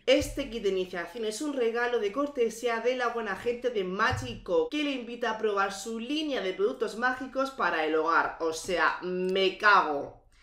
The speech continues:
Y como estáis viendo, nos acaban de regalar una serie de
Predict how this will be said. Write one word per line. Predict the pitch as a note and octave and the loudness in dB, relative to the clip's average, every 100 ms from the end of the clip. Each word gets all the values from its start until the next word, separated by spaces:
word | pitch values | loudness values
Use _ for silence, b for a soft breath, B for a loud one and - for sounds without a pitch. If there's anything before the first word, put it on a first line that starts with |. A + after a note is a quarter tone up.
| B A#3+ - | B -20 -6
Y | D4 E4 | 0 2
como | - C#4+ C#4 | 6 6 6
estáis | C4+ C#4 C4+ A3+ | 2 0 0 -2
viendo, | A#3 C4 C4 C4 C4 | -4 -4 -2 -2 0
nos | B3+ C4 | -2 -2
acaban | A#3 A#3+ A#3+ A#3 | -2 0 2 2
de | A3 | 2
regalar | G#3+ A#3 B3 A#3 G#3 G#3 G#3 G#3 - | 2 4 4 6 4 4 4 2 -2
una | C4+ C4 A#3+ | -2 0 -2
serie | - B3+ G#3+ | -2 -2 0
de | A#3+ | 0